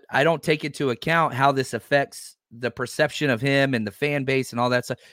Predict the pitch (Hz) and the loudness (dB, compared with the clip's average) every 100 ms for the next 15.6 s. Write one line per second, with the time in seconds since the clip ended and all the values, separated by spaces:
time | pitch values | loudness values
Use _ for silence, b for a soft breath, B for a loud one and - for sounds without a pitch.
0 | b 139 170 170 143 - 143 - 143 123 | b -2 2 2 2 0 0 2 0 0
1 | 110 - 92 117 131 87 _ _ _ _ | -4 -6 0 2 2 0 _ _ _ _
2 | 107 117 107 101 92 82 _ _ _ _ | 2 4 4 2 -4 -12 _ _ _ _
3 | _ - 117 156 139 - 175 165 160 156 | _ -4 4 4 4 -2 2 2 4 2
4 | 143 127 123 143 123 208 147 95 98 139 | 0 -4 0 0 2 2 2 0 2 4
5 | 202 - 127 - 113 - 107 101 98 113 | 4 2 -2 -2 -4 -2 -4 -4 -6 -6
6 | 113 104 113 - 156 131 131 131 - 123 | -6 -6 -4 0 2 2 2 0 0 -2
7 | 139 113 104 98 98 120 _ b b b | -2 -8 -8 -4 -4 -4 _ b b b
8 | 107 104 - 135 143 131 117 113 - 117 | -4 -4 -4 -2 0 0 -4 -8 -4 -4
9 | 113 139 120 - _ - - 113 98 104 | -2 -2 -4 -10 _ -12 -4 -4 -2 -8
10 | - 101 117 147 131 _ b b b _ | -6 -6 0 0 0 _ b b b _
11 | _ _ 160 262 160 247 190 151 220 202 | _ _ 0 4 6 4 4 4 4 4
12 | 139 143 233 - - 139 170 175 135 156 | 0 2 2 2 -6 -4 -4 -2 0 2
13 | 262 - 143 147 170 170 - 226 254 165 | 2 0 -10 -4 -2 -2 -2 0 2 0
14 | 151 170 170 143 156 180 170 175 - 170 | 0 -4 -4 -6 -6 -8 -8 -10 -8 -8
15 | 165 156 160 254 214 202 | -8 -8 -6 0 0 -2